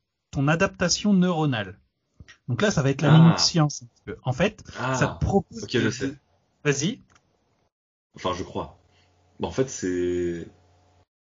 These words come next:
Speaker 2: c'est un réveil différent à chaque fois. Enfin, c'est un son différent
Speaker 1: Alors, oui.
Speaker 2: à chaque fois, non ?
Speaker 1: Oui,
Speaker 2: C'est ça ?
Speaker 1: mais c'est des sons
Speaker 2: Oh,
Speaker 1: bien
Speaker 2: putain.
Speaker 1: spécifiques. Parce qu'en fait, tu vas mettre ton réveil
Speaker 2: Tu
Speaker 1: principal
Speaker 2: t'habitues.
Speaker 1: tous les matins.
Speaker 2: Eh oui.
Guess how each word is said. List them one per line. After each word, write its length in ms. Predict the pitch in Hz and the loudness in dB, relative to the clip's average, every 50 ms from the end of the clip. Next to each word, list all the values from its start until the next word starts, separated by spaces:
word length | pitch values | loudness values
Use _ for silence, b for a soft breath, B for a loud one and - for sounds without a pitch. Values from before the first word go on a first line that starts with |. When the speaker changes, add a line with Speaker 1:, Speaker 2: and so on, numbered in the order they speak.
| - - | -20 -14
Speaker 2:
c'est 300 | - - - - 110 101 | -12 -10 -6 -2 0 0
un 380 | 92 90 90 90 90 87 87 85 | 0 0 -2 -2 -2 -4 -4 0
réveil 560 | 90 104 101 95 107 113 127 127 120 101 - - _ _ - | 2 2 2 4 2 2 2 0 -2 -4 -6 -10 _ _ -18
différent 500 | 104 90 131 135 - - 127 120 123 123 | -8 -4 -4 -2 0 0 0 0 0 -2
à 40 | 113 | -2
chaque 160 | - 110 95 | -2 -4 -6
fois. 200 | - - 87 85 - | -4 -6 -8 -8 -8
Enfin, 120 | - 101 95 | -10 -8 -6
c'est 120 | - 95 | -4 -4
un 100 | 92 92 | -4 -4
son 300 | - - - 131 135 147 151 - _ _ - 104 | -4 -4 -4 -4 -4 -4 -6 -10 _ _ -10 -6
différent 200 | 117 123 143 131 127 | -4 -2 0 0 2
Speaker 1:
Alors, 80 | 120 | 2
oui. 60 | 151 - | 0 0
Speaker 2:
à 20 | |
chaque 160 | - 110 101 | -2 -4 -6
fois, 160 | - 98 98 | -4 -6 -6
non ? 120 | 98 101 117 _ _ _ _ _ _ _ - 160 | -6 -8 -18 _ _ _ _ _ _ _ -4 0
Speaker 1:
Oui, 240 | 160 165 165 170 - - | 0 0 0 -2 -4 -2
Speaker 2:
C'est 100 | - 107 | 0 2
ça ? 100 | 98 135 | 4 4
Speaker 1:
mais 80 | 151 147 | 4 4
c'est 200 | - 170 151 - | 2 0 0 2
des 100 | 160 151 | 2 2
sons 240 | - - - 233 180 | 2 2 0 0 -2
Speaker 2:
Oh, 60 | 131 | 0
Speaker 1:
bien 100 | - 208 | 2 2
Speaker 2:
putain. 180 | 208 - - 131 | 2 2 4 2
Speaker 1:
spécifiques. 580 | 135 139 143 - - - - - - - - _ _ _ _ b b b b b | 2 2 0 -4 -10 -10 -8 -8 -12 -12 -14 _ _ _ _ b b b b b
Parce 160 | - 175 - - | -2 -2 0 2
qu'en 120 | 180 170 | 2 2
fait, 360 | - 254 311 - - - _ _ _ - - - | 2 0 -6 -6 -10 -20 _ _ _ -20 -14 -8
tu 100 | - - | -4 -2
vas 160 | - 151 165 190 | 2 2 4 4
mettre 180 | 247 247 - - | 2 0 -2 -2
ton 120 | 180 151 | -2 0
réveil 380 | 127 139 139 131 147 147 147 - | 0 0 0 0 0 -2 -2 -2
Speaker 2:
Tu 80 | - | -2
Speaker 1:
principal 480 | - 123 113 - - 104 113 156 196 208 | -2 -2 2 2 2 2 2 2 2 0
Speaker 2:
t'habitues. 160 | 156 139 - _ _ _ - | 0 -4 -8 _ _ _ -8
Speaker 1:
tous 120 | - 165 | -6 -2
les 100 | 147 143 | 0 2
matins. 340 | 131 131 123 123 - 175 247 - - | 2 0 0 -2 -4 -6 -6 -6 -8
Speaker 2:
Eh 80 | - 90 | -8 -8
oui. 140 | 107 127 | -8 -10